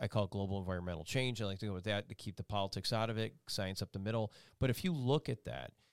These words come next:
um, scenario too is because technology is better, and technology could detect things a lot easier. You could,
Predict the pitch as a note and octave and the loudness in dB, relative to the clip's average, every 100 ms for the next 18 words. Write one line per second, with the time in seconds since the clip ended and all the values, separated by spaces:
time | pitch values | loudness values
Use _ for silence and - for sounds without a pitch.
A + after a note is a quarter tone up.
0 | _ - G2+ G2 - A#2+ G#2+ G2+ - E3+ | _ -4 -2 0 2 2 2 0 0 0
1 | B2 A2 G2 - A2 G2+ F2 E2+ E2 - | 0 -2 -4 -4 -2 -2 -2 -4 -8 -6
2 | - C#4 - - - A2+ B2 A#2 A2 F#2+ | -2 -2 -4 -14 -10 -4 -2 0 0 -2
3 | F#2 F2+ F2+ - D#3+ D#3 - G2 E2+ F2+ | -8 -10 -6 0 0 0 -2 -2 -2 -2
4 | D2 C#2+ B1+ - D#2 F2 - | -2 -4 -6 -6 -6 -8 -8